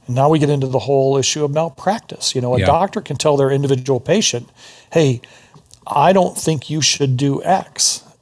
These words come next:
Speaker 1: And if that results in a negative outcome and that doctor is deemed to be negligent for doing that, they can be sued for malpractice.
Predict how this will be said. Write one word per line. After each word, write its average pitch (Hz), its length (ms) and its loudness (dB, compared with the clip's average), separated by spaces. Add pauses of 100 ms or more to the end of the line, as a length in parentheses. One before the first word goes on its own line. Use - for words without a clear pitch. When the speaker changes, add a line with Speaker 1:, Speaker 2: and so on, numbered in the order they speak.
Speaker 1:
And 135 200 2
if 131 140 -2
that 156 200 2
results 143 540 0
in 135 80 -4
a 131 80 -2
negative 127 320 0
outcome 139 640 -2
and 135 140 -6
that 127 180 -2
doctor 127 320 -2
is 123 180 -2
deemed 143 300 -2
to 139 80 -4
be 127 220 0
negligent 131 640 0
for - 140 -10
doing 120 220 -6
that, 170 320 -6 (320)
they 127 120 -2
can 170 120 -2
be 208 60 2
sued 254 240 0
for 185 100 0
malpractice. - 640 -6